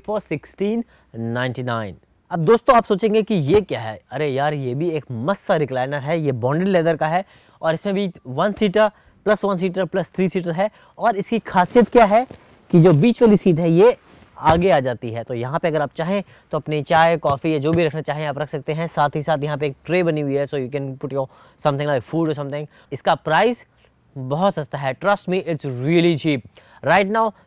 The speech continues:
जो यहाँ पर इन्होंने ऑफर कर रखा है, that is a really awesome price of thirteen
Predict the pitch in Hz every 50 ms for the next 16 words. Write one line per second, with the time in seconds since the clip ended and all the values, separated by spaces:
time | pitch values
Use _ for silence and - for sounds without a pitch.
0 | _ 131 151 156 147 143 151 165 208 220 202 - 196 170 160 165 165 165 165 165
1 | 127 143 165 160 - 202 185 - 180 160 156 - - 151 156 147 151 143 135 147
2 | 147 143 151 139 143 135 131 131 147 180 202 202 208 226 180 175 156 - 185 160
3 | 180 165 160 151 - 151 165 156 - _ - 160 156 156 143 - - 226 233 233
4 | 220